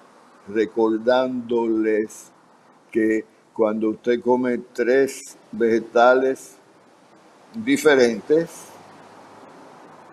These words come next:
se forma una proteína completa. ¿Qué quiere decir eso? De que todos los seres vivos, las plantas, la, los seres humanos, los chivos, la vaca,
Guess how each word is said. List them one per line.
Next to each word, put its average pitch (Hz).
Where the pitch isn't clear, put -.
se 120
forma 123
una 123
proteína 110
completa. 101
¿Qué 98
quiere 117
decir 123
eso? 98
De 95
que 113
todos 156
los 123
seres 131
vivos, 107
las 160
plantas, 117
la, 104
los 107
seres 123
humanos, 117
los 110
chivos, 120
la 110
vaca, 113